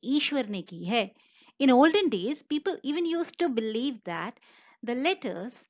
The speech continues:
are invented or the letters are given to us by God।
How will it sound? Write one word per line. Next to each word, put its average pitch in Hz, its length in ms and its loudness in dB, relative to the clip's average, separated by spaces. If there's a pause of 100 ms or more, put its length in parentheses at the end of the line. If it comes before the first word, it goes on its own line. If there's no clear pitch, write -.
(100)
are 247 260 -4
invented 262 540 -2
or 214 160 -6
the 233 120 -8
letters 254 380 -6
are 196 300 -10
given 285 320 -4
to 175 240 -8
us - 200 -14 (380)
by 170 340 -6 (180)
God। 247 380 -4